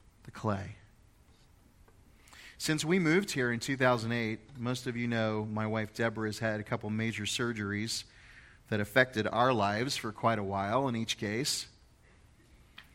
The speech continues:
But I will tell you this, learning the truth that we've studied this morning helped us,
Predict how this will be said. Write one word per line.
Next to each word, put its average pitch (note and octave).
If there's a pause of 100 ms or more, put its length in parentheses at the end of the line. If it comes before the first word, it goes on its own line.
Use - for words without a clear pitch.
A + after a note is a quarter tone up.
(240)
But C#3
I D#3+
will D#3+
tell G#3
you F#3+
this, - (600)
learning F#3
the F#3
truth - (600)
that B2
we've C#3+
studied C#3+
this -
morning C3 (720)
helped A#2+
us, -